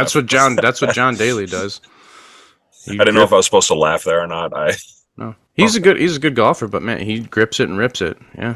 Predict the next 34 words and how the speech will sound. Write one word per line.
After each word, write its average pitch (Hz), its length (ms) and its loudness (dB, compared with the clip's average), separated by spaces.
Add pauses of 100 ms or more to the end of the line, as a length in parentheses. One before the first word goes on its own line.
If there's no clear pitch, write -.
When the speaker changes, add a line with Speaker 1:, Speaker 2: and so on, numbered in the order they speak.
Speaker 2:
I'm 85 120 -4
sure 92 160 -2
there's 90 180 -2
listeners 90 380 -4
out 82 120 2
there 85 120 0
that 85 60 2
are 87 60 4
like, 90 220 2
<laughs> - 1080 -4
Speaker 1:
Yeah. 123 160 0 (260)
Yeah. - 440 -6
Speaker 2:
<laughs> - 40 -8
John 113 260 -4
Speaker 1:
Yeah. 147 120 4
Speaker 2:
Daly. 98 180 0
Speaker 1:
<laughs> - 800 -2 (2000)
Uh, 104 300 -4 (920)
next 151 220 0
scene, 147 240 4
we, 127 180 2
uh, 113 100 4
we 117 100 2
finally 120 300 0
meet 113 200 -4
Don 113 220 0
Johnson. 107 400 -4
He 107 100 -8
comes 104 300 -6
and 95 120 -6
meets, 101 320 -6
uh, 95 240 -4 (680)
uh, 98 180 -10 (480)
Cheech. - 460 -2